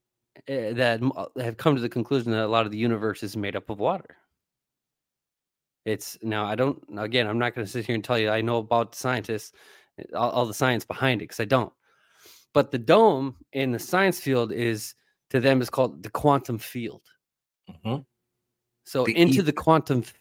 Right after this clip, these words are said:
Speaker 1: e-, the ether, right? So into the quantum field, into the dome,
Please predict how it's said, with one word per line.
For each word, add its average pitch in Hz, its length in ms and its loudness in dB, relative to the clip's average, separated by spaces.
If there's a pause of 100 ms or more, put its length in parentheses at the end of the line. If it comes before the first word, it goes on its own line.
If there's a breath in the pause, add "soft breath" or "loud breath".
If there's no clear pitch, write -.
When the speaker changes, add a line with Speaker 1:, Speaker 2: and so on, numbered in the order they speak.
(540)
Speaker 1:
e-, 170 60 6
the 139 240 2
ether, - 400 0 (140)
right? 120 260 0 (540 soft breath)
So 139 260 6 (100)
into 208 300 8
the 165 120 0
quantum 160 500 0
field, 117 720 -4 (1300)
into 139 200 0
the 170 100 0
dome, 165 540 6